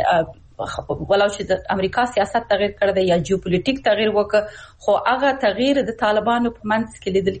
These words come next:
کیږي نه. او دا خبره ثابته شوله. په دې دوه نیم کلونو کې مونږ ګورو چې طالبان هغه شی چې دوی په دوحې کې، اه، حداقل که په دې موافقتنامه کې هم دوی لیکلي نه دي، خو دوی حداقل تلویزیونونو ته مصاحبو کې وویل چې مثلاً د ښځو د حقوق په اړه چې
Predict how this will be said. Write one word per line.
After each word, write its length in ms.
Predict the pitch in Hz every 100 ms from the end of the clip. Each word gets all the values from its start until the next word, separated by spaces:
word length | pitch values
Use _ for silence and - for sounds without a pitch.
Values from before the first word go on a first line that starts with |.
| -
کیږي 280 | 226 202
نه. 100 | 220 285
او 120 | 226
دا 100 | 220
خبره 260 | 285 285 302
ثابته 420 | 294 285 294 359
شوله. 280 | 330 - -
په 120 | -
دې 80 | 208 185
دوه 100 | 240
نیم 160 | 254
کلونو 340 | 254 220 240 247
کې 100 | 247
مونږ 100 | 233 220 214
ګورو 160 | 254 302
چې 140 | 285 -
طالبان 420 | 196 190 220 247 240 - - -
هغه 120 | 233 247
شی 160 | 254
چې 140 | 254 247
دوی 80 | 226
په 120 | 226
دوحې 320 | 190 190 240 269
کې، 80 | 269 226 -
اه، 600 | 175 175 185 170 - -
حداقل 340 | 185 196 - 262
که 140 | 247
په 160 | 208 190
دې 80 | 196
موافقتنامه 600 | 196 - - - 196 269
کې 100 | 269 226
هم 220 | 269 277
دوی 140 | 226 220 202
لیکلي 400 | 180 185 - 294
نه 180 | 294 330
دي، 140 | 330 415 - - - -
خو 160 | - 233
دوی 160 | 214 285
حداقل 460 | 294 240 247 - 285
تلویزیونونو 640 | 269 214 220 214 247 254
ته 380 | 254 - 240 214
مصاحبو 680 | 208 196 - 180 185 208 262
کې 100 | 262
وویل 360 | 247 453 370 233
چې 180 | -
مثلاً 400 | 208 - 202 220
د 60 | 208
ښځو 300 | 208 262 247
د 100 | 185
حقوق 460 | 196 202 - 277 277
په 60 |
اړه 260 | - - -
چې 100 | -